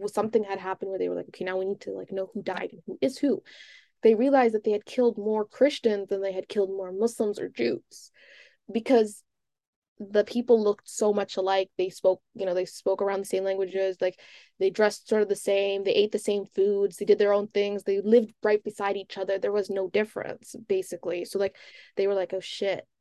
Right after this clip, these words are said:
like, you really can't tell them apart. And I think that's, like, what makes Palestine and, like, just in general, the Holy Land really holy in itself, because, like, the, it unites so many people,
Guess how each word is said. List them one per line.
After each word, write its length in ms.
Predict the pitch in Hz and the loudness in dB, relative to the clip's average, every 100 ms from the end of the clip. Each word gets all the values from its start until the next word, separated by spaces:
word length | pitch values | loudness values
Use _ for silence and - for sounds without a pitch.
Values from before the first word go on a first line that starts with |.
| _ - | _ -10
like, 180 | 196 175 | -8 -8
you 200 | - 196 202 | -10 -12 -2
really 240 | 202 208 | 0 0
can't 260 | 208 208 - | -2 -8 -8
tell 160 | 190 | -8
them 140 | 185 180 | -8 -10
apart. 440 | - 330 320 - _ - - - | -6 0 2 2 _ -20 -20 -6
And 100 | 208 | -4
I 80 | 208 | 0
think 160 | 220 | -2
that's, 240 | 202 180 - | -2 -6 -8
like, 120 | 190 | -8
what 180 | - - | -8 -6
makes 240 | 202 - | -8 -8
Palestine 720 | - 190 196 - 196 190 190 | -8 -6 -6 -8 -10 -10 -10
and, 220 | - 190 190 | -8 -8 -8
like, 180 | 196 247 233 | -8 -4 0
just 240 | 254 269 | 2 2
in 80 | 240 | 0
general, 220 | 214 214 | 0 0
the 60 | 202 | -2
Holy 220 | 190 196 | -2 0
Land 320 | 190 185 180 | 0 -2 -4
really 320 | 196 196 190 185 _ _ _ _ _ | -2 0 -2 -6 _ _ _ _ _
holy 720 | - - 196 202 214 240 262 | -18 0 4 4 4 0 0
in 80 | 269 | 0
itself, 500 | 277 - 311 302 330 - | -2 -4 -2 -2 -4 -8
because, 480 | 233 - 226 220 233 | -10 -4 -4 -4 -2
like, 240 | 220 - _ - | -4 -4 _ -12
the, 260 | 208 214 208 | 2 2 6
it 160 | 214 208 214 | 2 2 -2
unites 460 | 214 202 190 - - | -2 -2 -4 -6 -8
so 160 | 202 | -6
many 180 | 196 180 | -6 -8
people, 440 | - 254 240 208 | -4 -4 2 2